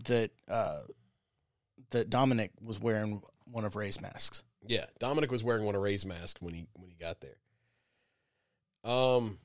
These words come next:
Speaker 2: we have this match. Match was great.
Speaker 1: Mm-hmm.
Speaker 2: You have about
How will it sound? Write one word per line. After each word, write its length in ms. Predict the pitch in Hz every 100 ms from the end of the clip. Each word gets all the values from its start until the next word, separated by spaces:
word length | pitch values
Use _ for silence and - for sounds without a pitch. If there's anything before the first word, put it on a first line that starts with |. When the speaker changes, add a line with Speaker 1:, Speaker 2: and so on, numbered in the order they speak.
| _ -
Speaker 2:
we 120 | 151
have 160 | 175
this 140 | 139 113
match. 500 | 113 113 - - - _ _ _ _ _ _ _ -
Match 240 | 185 175
was 80 | 107
great. 340 | 110 107 104 - - _
Speaker 1:
Mm-hmm. 260 | 139 117 110 - _ _ _
Speaker 2:
You 160 | 123 135
have 960 | 101 127 131 131 120 117 110 98 - - - _ _ _ _ _ _ _ _ _ _ _ _ _ _ _
about 340 | 104 135 131